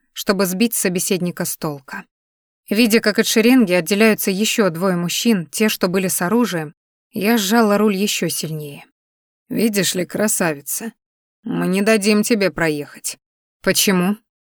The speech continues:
Не успела я договорить, как нервно заморгала из-за внезапно увиденного преждевременного ответа на свой вопрос.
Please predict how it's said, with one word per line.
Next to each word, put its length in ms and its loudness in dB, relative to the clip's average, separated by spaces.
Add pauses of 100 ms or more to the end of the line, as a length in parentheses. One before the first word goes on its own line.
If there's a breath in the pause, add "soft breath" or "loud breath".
(260)
Не 120 4
успела 360 4
я 180 4
договорить, 540 2
как 240 -2
нервно 440 4
заморгала 560 2
из-за 240 0
внезапно 540 0
увиденного 520 -2
преждевременного 840 0
ответа 420 -2
на 140 -4
свой 240 -6
вопрос. 560 -10